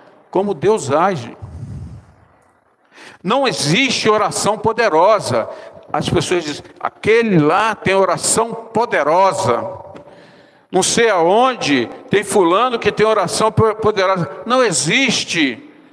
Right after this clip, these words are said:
Sabe por quê? Porque da mesma forma que o Se-, que Deus age respondendo à oração de um líder,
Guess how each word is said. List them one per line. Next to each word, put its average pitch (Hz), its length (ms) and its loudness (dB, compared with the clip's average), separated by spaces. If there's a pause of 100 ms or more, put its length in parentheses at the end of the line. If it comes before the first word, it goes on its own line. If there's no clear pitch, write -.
(140)
Sabe - 260 -2
por 160 200 0
quê? - 540 0
Porque 220 220 -2
da 208 140 0
mesma 254 460 -2
forma 147 840 0 (340)
que 202 120 0
o 220 60 4
Se-, 208 300 0
que - 200 -2
Deus 180 580 0 (260)
age 143 640 0 (260)
respondendo 196 800 0
à 202 40 4
oração 180 920 0 (280)
de 139 180 -2
um 180 160 2
líder, 151 840 0